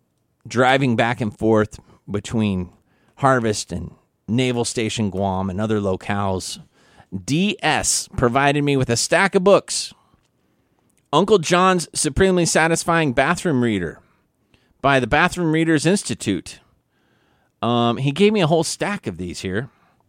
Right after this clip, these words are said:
I guess he's, he's read them all already. But, uh,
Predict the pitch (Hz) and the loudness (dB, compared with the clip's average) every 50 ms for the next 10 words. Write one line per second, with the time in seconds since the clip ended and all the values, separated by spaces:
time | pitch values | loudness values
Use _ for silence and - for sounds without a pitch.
0 | _ _ _ _ _ _ _ _ _ - 95 107 135 147 151 - 175 151 127 - | _ _ _ _ _ _ _ _ _ -10 -4 0 0 0 0 0 0 -2 -2 -4
1 | - - - 123 120 113 110 - - - _ 113 120 131 131 123 120 107 101 95 | -8 -12 -10 -8 -6 -6 -6 -8 -12 -14 _ -2 -2 -2 0 0 0 0 0 -2
2 | 92 90 87 85 85 90 87 87 92 110 117 - _ _ _ _ _ _ _ _ | -2 -4 -4 -6 -6 -6 -6 -6 -6 -8 -8 -10 _ _ _ _ _ _ _ _
3 | _ _ _ _ _ _ 101 113 107 - - - 123 117 117 113 110 110 - | _ _ _ _ _ _ -2 0 0 0 0 -2 0 0 2 2 0 0 -2